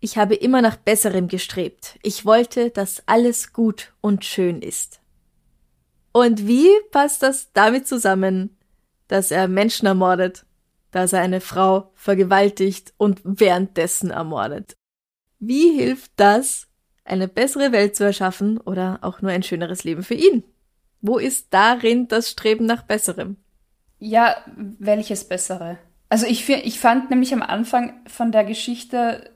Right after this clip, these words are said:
Speaker 2: von dem Fall schon recht spannend, dass sie ihn abweist und die traurigerweise logische Konsequenz, wenn der Mann betrunken heimkommt, die Frau weist ihn ab, er wird
Speaker 1: Mhm.
Speaker 2: wütend, lässt der Ehemann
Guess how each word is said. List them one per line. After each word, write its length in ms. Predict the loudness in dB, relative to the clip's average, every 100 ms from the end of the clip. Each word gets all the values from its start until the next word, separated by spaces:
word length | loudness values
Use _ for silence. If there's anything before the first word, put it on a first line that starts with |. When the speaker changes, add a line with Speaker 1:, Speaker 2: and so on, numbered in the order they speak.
| _
Speaker 2:
von 240 | -6 -4
dem 140 | -4
Fall 340 | -4 0 0 0
schon 160 | -6 -6
recht 240 | -8 -12
spannend, 500 | -4 -2 0 -2 -4 -10 -20 -20 _ _ _
dass 220 | -8 -4
sie 160 | -2 -2
ihn 220 | 0 -2
abweist 840 | 0 -2 0 2 2 0 -8 -18 -12
und 280 | -2 -2 0
die 400 | -2 -2 -4 -12 -10
traurigerweise 840 | 0 0 0 0 2 4 4 2
logische 440 | -2 -2 -4 -4
Konsequenz, 840 | -2 -2 -2 -4 0 2 2 0 -4
wenn 100 | -2
der 100 | 0
Mann 260 | 0 -2 -4
betrunken 520 | -8 -8 -8 -6 -2
heimkommt, 580 | 0 0 -2 -4 -4 -6
die 60 |
Frau 320 | -4 0 2 0
weist 300 | -4 -6 -8
ihn 160 | -8 0
ab, 280 | 0 0 -14 -20 _
er 220 | 0 0 2
wird 160 | 2
Speaker 1:
Mhm. 120 | 2
Speaker 2:
wütend, 460 | 0 -2 0 0 -2 -12 -20 _ _
lässt 400 | -4 0 0 0
der 160 | -2 -2
Ehemann 560 | 0 0 0 0 -2